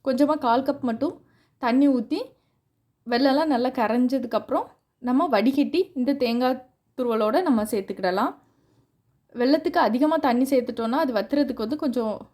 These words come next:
ரொம்ப லேட் ஆகும். இது கூடயே அப்படியே நம்ம செய்யலாம் பூரணம். இது கூட நம்ம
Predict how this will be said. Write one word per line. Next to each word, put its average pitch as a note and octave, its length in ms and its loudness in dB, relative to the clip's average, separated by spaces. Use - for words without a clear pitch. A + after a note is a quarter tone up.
ரொம்ப A3+ 240 -2
லேட் G#3+ 280 0
ஆகும். G#3 320 0
இது B3+ 160 4
கூடயே D4 340 2
அப்படியே D4+ 400 0
நம்ம C4+ 240 0
செய்யலாம் C4 460 0
பூரணம். B3 420 0
இது C#4+ 140 2
கூட C#4 200 0
நம்ம C#4+ 200 0